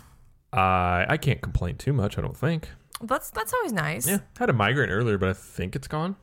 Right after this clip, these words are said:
Speaker 1: Or it's
Speaker 2: I,
Speaker 1: leaving, so.
Speaker 2: I also had a headache, but it's for a stupid reason, and I don't wanna say why.
Speaker 1: It is?
Speaker 2: Kinda. Okay, so I got really sad. I was watching A League of Their Own.
Speaker 1: Oh, jeez.
Speaker 2: And I got really sad whenever,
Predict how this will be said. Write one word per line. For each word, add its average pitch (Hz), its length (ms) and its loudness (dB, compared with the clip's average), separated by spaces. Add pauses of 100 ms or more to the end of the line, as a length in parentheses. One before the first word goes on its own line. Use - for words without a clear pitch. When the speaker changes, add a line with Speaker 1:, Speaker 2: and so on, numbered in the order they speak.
(280)
Speaker 1:
Or 104 80 2
it's 135 80 4
Speaker 2:
I, 214 100 4
Speaker 1:
leaving, 120 340 2
so. 87 300 -4
Speaker 2:
I 349 140 2
also 302 300 0
had 240 180 2
a 214 40 -2
headache, 202 640 -4
but 196 480 0
it's 208 180 -4
for 220 160 -2
a 208 60 -2
stupid 185 360 -6
reason, 170 300 -4
and 170 80 -6
I 170 120 -4
don't 170 160 -4
wanna 170 180 -6
say 180 200 -10
why. 180 420 -8 (960)
Speaker 1:
It - 160 0
is? - 240 0 (680)
Speaker 2:
Kinda. 247 680 0
Okay, 170 500 -2
so 269 540 -4
I - 140 0
got 285 240 0
really 226 280 -2
sad. 180 380 0
I 202 80 0
was 220 160 -6
watching 220 320 -2
A 208 40 -2
League 196 200 -4
of 196 80 -6
Their 175 180 -4
Own. 170 340 -2 (100)
Speaker 1:
Oh, 92 160 0
jeez. 87 300 -2 (120)
Speaker 2:
And 214 260 2
I 196 80 -2
got 226 160 0
really 220 260 0
sad 196 500 0
whenever, 185 800 -2